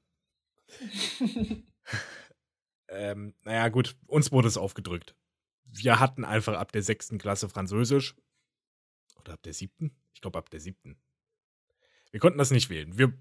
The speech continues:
Speaker 2: wir hatten das dann einfach. Wir konnten es ab einem bestimmten Zeitpunkt abwählen, aber bis dahin mussten wir.
Speaker 1: Mhm.
Speaker 2: Und ich hatte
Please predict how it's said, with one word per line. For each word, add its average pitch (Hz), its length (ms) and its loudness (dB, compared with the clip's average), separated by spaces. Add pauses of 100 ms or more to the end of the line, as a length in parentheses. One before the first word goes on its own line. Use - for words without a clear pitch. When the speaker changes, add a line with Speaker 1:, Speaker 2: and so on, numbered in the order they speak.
(100)
Speaker 2:
wir 104 140 2
hatten 95 160 -10
das 85 120 -8
dann 65 160 -14
einfach. - 260 -12
Wir 110 60 -2
konnten 143 220 4
es 127 80 -4
ab - 140 -8
einem 110 140 -2
bestimmten 110 320 -4
Zeitpunkt 98 460 -10
abwählen, 170 540 4 (800)
aber 113 420 2 (380)
bis 123 160 2
dahin 139 340 6 (140)
mussten 110 400 2
wir. 82 160 -12 (1120)
Speaker 1:
Mhm. 202 340 0 (180)
Speaker 2:
Und 123 120 -4
ich 117 100 -2
hatte 131 320 -4